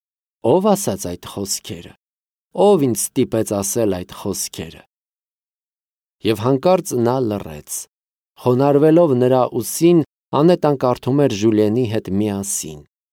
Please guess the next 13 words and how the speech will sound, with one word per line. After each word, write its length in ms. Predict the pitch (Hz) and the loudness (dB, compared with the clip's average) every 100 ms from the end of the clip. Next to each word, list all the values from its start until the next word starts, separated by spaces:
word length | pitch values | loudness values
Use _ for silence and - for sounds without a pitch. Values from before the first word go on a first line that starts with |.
| _ _ _ _ _ _ _ | _ _ _ _ _ _ _
Ժուլիենը 540 | 98 107 113 135 170 165 | -2 2 4 4 4 2
վեր 220 | 120 143 | 2 2
կացավ 400 | 127 110 - 139 | 0 0 0 0
աթոռից 520 | 123 - 104 131 185 - | 0 -2 -2 -2 -2 -2
և 200 | 117 113 | -2 -2
մի 120 | 139 | -6
քանի 300 | - 113 117 | -4 -4 -4
անգամ 380 | 113 117 151 151 | -4 -4 -4 -2
ետ 200 | 123 127 | -2 -2
ու 120 | 123 | 0
առաջ 340 | 117 123 123 - | 0 -2 -4 -2
արեց 360 | 135 104 - | -2 -2 -6
կաբինետում, 760 | - 95 87 85 82 - 82 | -6 -6 -6 -8 -10 -12 -10